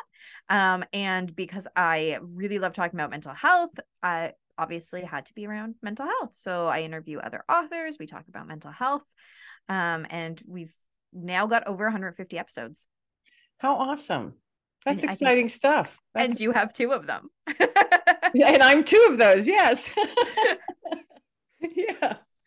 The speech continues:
Speaker 2: I'm around the same thing. I think I'm around a hundred and sixty-three or sixty-four episodes.
Speaker 1: Very
Speaker 2: I think
Speaker 1: nice,
Speaker 2: we
Speaker 1: very
Speaker 2: probably
Speaker 1: nice.
Speaker 2: started our, our, our, uh, shows around the same time. So
Speaker 1: Could be.
Speaker 2: it's an amazing journey to do that. And, and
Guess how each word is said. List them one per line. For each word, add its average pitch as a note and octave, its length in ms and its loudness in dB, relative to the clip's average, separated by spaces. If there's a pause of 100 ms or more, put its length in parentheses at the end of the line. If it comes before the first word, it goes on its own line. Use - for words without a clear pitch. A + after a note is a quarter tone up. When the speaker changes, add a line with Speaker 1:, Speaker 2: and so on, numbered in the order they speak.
(380)
Speaker 2:
I'm D4+ 180 4
around E4 280 2
the D4 80 -4
same D4+ 320 0
thing. D4 160 -2
I C4 80 2
think C4+ 200 -4
I'm C#4 120 0
around B3+ 240 0
a A3+ 60 -4
hundred A#3 240 -6
and G#3 100 -10
sixty-three A3 680 -2
or F3 200 2
sixty-four G3 920 2
episodes. C3 760 -2 (520)
Speaker 1:
Very G3 240 -10
Speaker 2:
I - 20 -10
think A3+ 140 -2
Speaker 1:
nice, D4 160 -14
Speaker 2:
we G#3+ 100 0
Speaker 1:
very G#3+ 120 -16
Speaker 2:
probably G3 360 2
Speaker 1:
nice. F3 80 -4
Speaker 2:
started F3+ 360 0
our, E3+ 340 0 (100)
our, D#3 320 -6 (880)
our, D3+ 240 -2
uh, C3+ 240 0 (260)
shows G3+ 380 -2
around E3+ 220 0
the E3+ 60 -6
same F#3+ 300 -8
time. G3+ 380 -10
So C#3+ 300 -10 (280)
Speaker 1:
Could F3 200 -12
be. G#3+ 420 -14
Speaker 2:
it's B3 160 4
an C4+ 80 8
amazing C#4+ 480 6
journey A#3 360 4
to G3+ 120 -6
do G3+ 240 2
that. D3 280 2
And, F#3 220 -2
and F#3+ 220 0